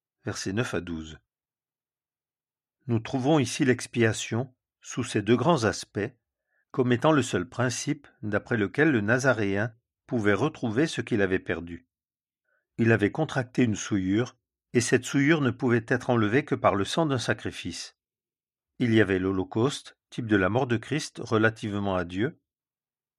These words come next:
Il y avait le sacrifice pour le péché, type de la même mort relativement à nous. Il y avait encore le sacrifice pour le délit,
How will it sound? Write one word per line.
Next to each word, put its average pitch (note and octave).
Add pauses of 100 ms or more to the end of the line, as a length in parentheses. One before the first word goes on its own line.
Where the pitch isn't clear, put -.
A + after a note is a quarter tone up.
(240)
Il A#2+
y A#2
avait A#2+
le G2
sacrifice -
pour A#2
le G#2+
péché, - (400)
type B2+
de A2
la G2
même C3
mort A#2
relativement A2+
à G2+
nous. F#2 (1080)
Il A#2
y A2+
avait B2+
encore A#2
le F#2+
sacrifice -
pour B2
le A2+
délit, G2